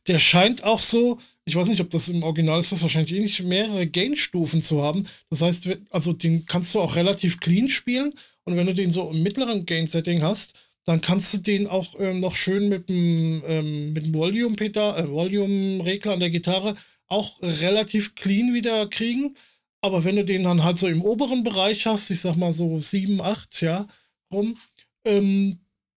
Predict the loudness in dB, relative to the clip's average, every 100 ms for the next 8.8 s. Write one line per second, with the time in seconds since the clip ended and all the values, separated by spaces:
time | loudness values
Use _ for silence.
0 | _ _ _ -8 -4 -2 -2 -2 -4 -2
1 | -2 -2 -4 -4 -2 0 0 0 -2 -4
2 | -6 -6 -6 -6 -4 -2 -4 -4 -6 -4
3 | -4 -6 -8 -10 -12 -8 -6 -6 -4 -4
4 | -2 -2 -2 -2 -4 -6 -6 -6 -6 -12
5 | _ _ -6 -6 -6 -10 -8 -10 -12 -12
6 | -12 -6 -6 -6 -10 _ -6 -4 -4 -4
7 | -4 -6 -6 -8 -6 -6 -6 -8 -8 -6
8 | -6 -6 -8 -6 -8 -6 -10